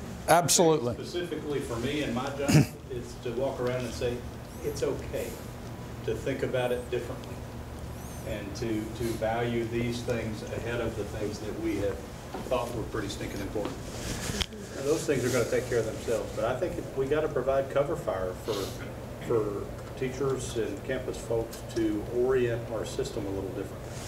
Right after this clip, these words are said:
Speaker 1: I love the way you said that, and permission is a huge piece of this. If I'm a teacher and I've always just been held accountable for standardized test grades, and now you're saying no,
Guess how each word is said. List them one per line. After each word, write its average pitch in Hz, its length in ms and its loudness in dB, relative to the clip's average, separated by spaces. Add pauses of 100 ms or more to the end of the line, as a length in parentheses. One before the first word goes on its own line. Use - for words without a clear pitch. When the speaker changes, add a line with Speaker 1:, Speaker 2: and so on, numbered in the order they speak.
(760)
Speaker 1:
I - 60 8
love 151 220 10
the 170 60 10
way 165 140 12
you 160 60 10
said 165 280 8
that, 143 280 10
and 151 280 4
permission 165 520 6
is 143 160 6
a 147 80 10
huge 160 480 8
piece 147 280 8
of 113 160 6
this. 110 460 6 (440)
If 139 140 8
I'm 180 160 8
a 180 60 8
teacher 180 420 8
and 156 100 8
I've 147 120 10
always 170 380 8
just 175 340 6
been 175 180 6
held 160 300 8
accountable 175 720 8 (680)
for 156 400 10
standardized 170 640 8
test 185 260 8
grades, 190 600 8 (400)
and 147 160 6
now 165 180 10
you're 175 160 8
saying 165 380 8
no, 175 440 10